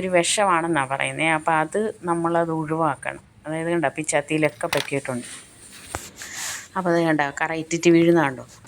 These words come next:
അതൊരു മഞ്ഞ കളറിൽ, അതിന് ഭയങ്കര ഒരു സ്മെല്ലും ആ കറയ്ക്ക് കേട്ടോ. അപ്പം അത്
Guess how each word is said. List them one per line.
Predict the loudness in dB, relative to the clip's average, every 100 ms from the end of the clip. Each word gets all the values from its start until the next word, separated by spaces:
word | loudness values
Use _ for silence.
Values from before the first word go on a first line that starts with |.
| -8 -4
അതൊരു | 0 0 2
മഞ്ഞ | 2 2 0 0 0
കളറിൽ, | -2 0 0
അതിന് | 0 -2
ഭയങ്കര | -2 -2 -2 -2
ഒരു | -2 -2
സ്മെല്ലും | 2 2 4 2 2
ആ | 0
കറയ്ക്ക് | -2 -2 -2
കേട്ടോ. | -2 -4 -10 -14 -20 -20 -20 -10 -6
അപ്പം | -2 -2
അത് | -2